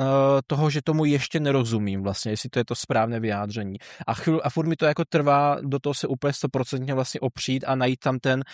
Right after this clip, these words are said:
pocit z toho jádra. Když pominu samozřejmě to, že tam je gen-, gunplay jako Bungie a všechny tyhle věci, které, eh, známe,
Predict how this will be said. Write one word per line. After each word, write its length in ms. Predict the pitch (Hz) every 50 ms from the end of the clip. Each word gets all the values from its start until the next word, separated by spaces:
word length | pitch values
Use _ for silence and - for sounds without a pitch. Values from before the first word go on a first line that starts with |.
| - - - _ _ -
pocit 420 | 156 147 - - - 143 139 139 -
z 200 | - - - -
toho 380 | - - 131 143 139 139 139 135
jádra. 400 | 135 131 120 120 120 110 104 110
Když 120 | 127 123
pominu 320 | - - 160 160 165 165 156
samozřejmě 320 | - 160 151 156 160 151
to, 100 | - 151
že 140 | 151 151 147
tam 200 | - 147 143 139
je 160 | 120 104 - - - -
gen-, 320 | 131 127 117 139 143 156 151 -
gunplay 480 | 143 139 139 139 156 - - 180 180 170
jako 200 | 156 147 - 147
Bungie 320 | 139 139 139 127 - 131
a 20 | 120
všechny 240 | 123 139 - 170
tyhle 220 | 165 175 165 160 147
věci, 260 | 131 135 - - 135
které, 280 | - 135 131 127 123 -
eh, 40 | - 117 120 120 - -
známe, 520 | 117 113 113 117 101 101 107 117 127